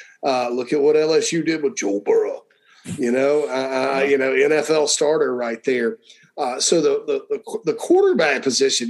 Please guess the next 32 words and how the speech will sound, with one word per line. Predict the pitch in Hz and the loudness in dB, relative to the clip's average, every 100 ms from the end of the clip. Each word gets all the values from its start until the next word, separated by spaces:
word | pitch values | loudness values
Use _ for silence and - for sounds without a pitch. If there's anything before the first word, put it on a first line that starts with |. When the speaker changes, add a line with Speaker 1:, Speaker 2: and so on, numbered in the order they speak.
| - | -2
Speaker 1:
is | 151 185 139 | 2 2 2
a | |
bit | 117 139 123 - | 0 -2 -2 -6
different. | 117 110 - - _ - | -8 -8 -8 -20 _ -10
Um, | 117 117 113 | -6 -4 -4
Speaker 2:
Right. | 92 80 76 76 _ 151 | -6 -8 -10 -18 _ 0
Speaker 1:
and, | 135 135 135 | 2 2 2
uh, | 135 127 123 139 | 0 0 -4 -4
you | 156 | 0
know, | 143 139 | 0 2
'cause | 139 | 0
a, | 135 | 0
a | 131 135 | 0 0
lot | 135 139 | 2 0
of | 151 | 0
these | 165 156 | 0 0
guys | 165 208 220 151 | 0 0 -2 -2
out | 135 | -2
of | 131 | -2
high | 135 151 | -4 -4
school, | - - 175 156 | -4 -2 -2 0
they'll | 127 | -2
sign | 156 175 180 233 | -2 0 0 2
with | 180 135 | 2 0
an | |
Ohio | 123 117 131 131 | -2 -2 -2 -2
State. | 123 - 160 190 185 | -2 0 2 2 0
And, | 226 - - - - - - - | -6 -16 -20 -20 -20 -20 -20 -4
you | 139 | -2
know, | 131 | 0
they | 135 147 | 0 0
all, | 147 160 - 131 | 0 -2 -8 -14